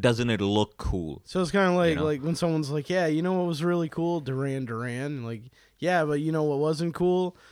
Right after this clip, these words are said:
Speaker 2: A bunch of Russian soldiers in hazmat suits gunning down cats."
Speaker 1: But they weren't in, that's,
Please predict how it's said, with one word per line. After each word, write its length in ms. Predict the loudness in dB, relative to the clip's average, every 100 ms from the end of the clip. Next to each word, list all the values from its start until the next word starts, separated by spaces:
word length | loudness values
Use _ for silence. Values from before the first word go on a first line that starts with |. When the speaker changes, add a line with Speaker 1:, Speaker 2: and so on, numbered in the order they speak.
| -10
Speaker 2:
A 100 | -4 0
bunch 260 | 0 0
of 80 | -2
Russian 400 | 0 0 -2 -4
soldiers 600 | -4 -4 -4 -2 -4 -4
in 60 | -6
hazmat 520 | -4 -4 -4 -2 -2
suits 320 | -2 -4 -4
gunning 320 | -6 -4 -4
down 240 | -4 -4 -4
cats." 540 | -6 -4 -4 -8 -12 _ -20 -20 -20 -20 _
Speaker 1:
But 200 | 10 12
they 80 | 12
weren't 260 | 12 12 10
in, 160 | 6 4
that's, 380 | 6 6 6